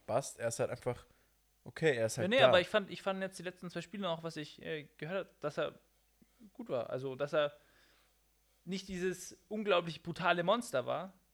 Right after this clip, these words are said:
Speaker 2: weil der Sprung zwischen College und N F L ist halt natürlich da.
Speaker 1: Ja.
Speaker 2: Ähm, aber,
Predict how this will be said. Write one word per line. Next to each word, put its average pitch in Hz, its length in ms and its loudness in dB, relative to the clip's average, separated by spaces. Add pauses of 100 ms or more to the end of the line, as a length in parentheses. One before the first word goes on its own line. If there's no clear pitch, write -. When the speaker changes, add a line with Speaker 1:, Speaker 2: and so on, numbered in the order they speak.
Speaker 2:
weil 147 380 4 (240)
der 151 80 2
Sprung 190 360 -2
zwischen 170 260 -6
College 180 440 0
und 156 80 -8
N 151 120 -6
F 147 120 -10
L 151 140 -4
ist - 220 -8
halt 147 100 2
natürlich 135 380 -6
da. 156 340 -4 (240)
Speaker 1:
Ja. 107 340 -2 (280)
Speaker 2:
Ähm, 147 400 2 (840)
aber, 151 540 6